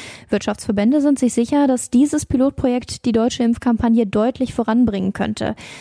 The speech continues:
Dafür müssten nach Hausärzten eben auch Betriebsärzte die Erlaubnis bekommen, Beschäftigte in den Firmen gegen Corona zu impfen,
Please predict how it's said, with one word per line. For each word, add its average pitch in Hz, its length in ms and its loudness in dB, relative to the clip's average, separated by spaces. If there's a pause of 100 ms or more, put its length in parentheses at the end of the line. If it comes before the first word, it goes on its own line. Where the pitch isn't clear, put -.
(160)
Dafür - 320 2
müssten 202 380 2
nach 196 340 0
Hausärzten 294 640 0
eben 262 260 2
auch 247 180 0
Betriebsärzte 233 960 -2
die 233 100 2
Erlaubnis 233 480 0
bekommen, 262 400 2
Beschäftigte 247 560 -2
in 233 120 2
den 233 140 4
Firmen 233 380 2
gegen 226 220 4
Corona 226 380 2
zu - 140 -4
impfen, 254 400 4